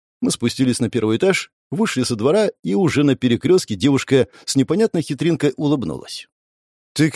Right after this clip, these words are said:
говоришь, не надоем?» «Неа». «Ну-ну, смотри, мне командировка в ваш центр светит. Наверное, даже длительная». «Вот это здорово!» Совершенно искренне обрадовался я.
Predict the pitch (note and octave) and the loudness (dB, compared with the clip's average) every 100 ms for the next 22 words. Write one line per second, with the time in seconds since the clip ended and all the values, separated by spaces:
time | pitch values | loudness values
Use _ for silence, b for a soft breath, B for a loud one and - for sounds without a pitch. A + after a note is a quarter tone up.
0 | D3+ C#3 D3 D#3+ D#3+ C#3 D3 D3 C#3+ G3+ | 0 2 4 4 2 2 2 4 4 2
1 | A3+ D3+ _ _ - G3+ F3 D#2+ - _ | 0 -2 _ _ -6 -4 -2 -4 -10 _
2 | _ _ _ _ G#2 B2 F#3 A3 F3 F3 | _ _ _ _ 0 2 4 4 4 2
3 | F3 - C#3+ C#3+ A#2+ F3 D#3 A2+ C3+ D#3+ | 0 -2 0 0 0 2 2 2 2 2
4 | E3+ C#3 D3+ D#3+ F3+ D#3+ D#3 - C3 D#3+ | 2 2 2 2 4 4 2 2 0 0
5 | D#3+ A#2 D#2+ - - _ A2+ A2+ D#3+ G#3+ | -2 -2 -6 -10 -18 _ 0 2 2 2
6 | G#3+ A3 G3+ F#3 A3 F#3 D2 - _ _ | 2 2 2 2 2 -2 -4 -10 _ _
7 | _ - B2 D#3 D#3 F3+ F#2+ - - G#2 | _ -4 0 2 2 2 0 -8 -4 2
8 | C3+ C#3+ C3+ - _ _ _ - G#2+ A2+ | 4 4 2 -2 _ _ _ -4 -2 -2
9 | - A3 E3 - E3+ - C3+ B2+ B2 A#2+ | -2 0 -2 -2 -4 0 2 2 4 2
10 | G#2+ A2 - C#2 - | 2 0 -2 -8 -12